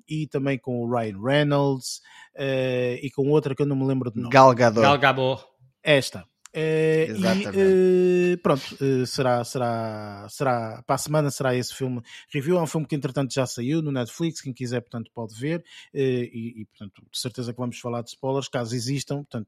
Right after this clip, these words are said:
Speaker 1: também já, já, o pessoal já fica minimamente preparado. Vocês já sabem, portanto, agora no final, portanto, eh,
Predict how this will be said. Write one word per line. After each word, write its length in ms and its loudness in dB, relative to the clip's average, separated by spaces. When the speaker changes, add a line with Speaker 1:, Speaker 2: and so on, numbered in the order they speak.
Speaker 1:
também 300 -6
já, 200 -6
já, 360 -12
o 60 -20
pessoal 180 -2
já 100 -2
fica 480 -4
minimamente 500 -2
preparado. 440 -8
Vocês 160 -4
já 120 4
sabem, 280 0
portanto, 280 -4
agora 240 0
no 100 -4
final, 580 -4
portanto, 540 -10
eh, 240 -6